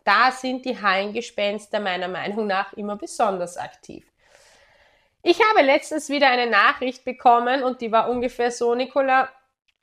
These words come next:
was mache ich? Mein Pferd springt bei jedem Heim <laughs> aus der Ecke, glotzt jeden Hocker an und manchmal weiß ich gar nicht mehr, was ich überhaupt machen soll oder wie ich überhaupt reiten soll. Ich habe das Gefühl,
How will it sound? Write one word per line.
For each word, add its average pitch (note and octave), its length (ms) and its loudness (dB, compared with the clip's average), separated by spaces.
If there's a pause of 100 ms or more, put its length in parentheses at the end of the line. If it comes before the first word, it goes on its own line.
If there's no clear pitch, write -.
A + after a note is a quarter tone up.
(180)
was C4 200 0
mache D4 280 2
ich? C#4 120 -2
Mein A3 280 0
Pferd B3+ 360 6
springt D4 520 -2
bei A#3 80 2
jedem B3 500 0 (180)
Heim A#3+ 560 2 (360)
<laughs> A#3 160 4 (100)
aus C#4+ 240 6
der G#3+ 280 6
Ecke, C4+ 280 0 (580)
glotzt D4 460 4
jeden B3 380 -2
Hocker C#4 360 4
an B3 340 4
und B3+ 180 -2
manchmal B3 480 0
weiß G#3+ 180 2
ich A3+ 160 -6
gar G3 220 2
nicht B3+ 240 -6
mehr, B3+ 140 -4
was B3 180 0
ich B3 100 -10
überhaupt A#3+ 480 0
machen A3+ 380 -4
soll A3+ 280 0
oder B3 220 0
wie B3+ 120 -2
ich B3+ 100 -6
überhaupt C4+ 340 0
reiten A3+ 460 2
soll. F3 280 0
Ich F#3 160 -8
habe G#3+ 200 2
das A#3+ 180 -4
Gefühl, C4 540 -2